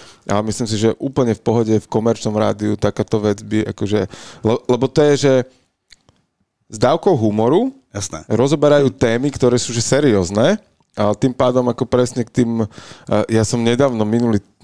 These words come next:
Speaker 1: týždeň, dva dozadu to bolo, že, že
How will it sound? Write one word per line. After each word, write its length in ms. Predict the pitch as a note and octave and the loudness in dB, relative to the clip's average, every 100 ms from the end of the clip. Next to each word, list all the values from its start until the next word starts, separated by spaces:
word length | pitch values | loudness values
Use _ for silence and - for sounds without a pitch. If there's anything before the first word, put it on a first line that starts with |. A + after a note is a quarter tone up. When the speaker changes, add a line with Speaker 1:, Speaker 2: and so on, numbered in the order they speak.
| A2 | -20
Speaker 1:
týždeň, 380 | - A2+ C#3 D#3 | -2 0 2 0
dva 180 | A2+ A#2 | 2 0
dozadu 380 | A2+ A2 C3+ C3+ | 0 0 0 0
to 120 | C#3 | -2
bolo, 280 | B2 A#2 A2 | 0 0 0
že, 260 | G2+ G#2+ G#2+ _ _ _ _ _ _ | 0 0 -2 _ _ _ _ _ _
že 340 | _ F#2 G#2 | _ -2 -2